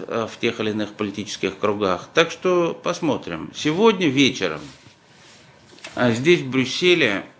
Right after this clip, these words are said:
э, состоится, э, неформальный саммит Евросоюза.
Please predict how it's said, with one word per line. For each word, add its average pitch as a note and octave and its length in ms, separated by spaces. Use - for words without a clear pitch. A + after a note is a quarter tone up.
э, G2+ 240
состоится, C#3 1000
э, G#2 320
неформальный A#2+ 680
саммит C3 520
Евросоюза. G2 800